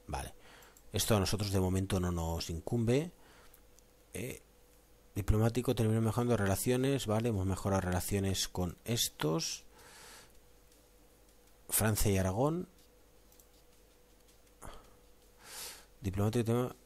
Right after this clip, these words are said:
Inglaterra. Puntos tecnológicos.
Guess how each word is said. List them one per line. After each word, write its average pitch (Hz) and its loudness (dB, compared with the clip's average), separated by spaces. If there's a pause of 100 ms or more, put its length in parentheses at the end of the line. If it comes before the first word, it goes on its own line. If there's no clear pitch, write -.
Inglaterra. 117 0 (1800)
Puntos 127 2
tecnológicos. 87 0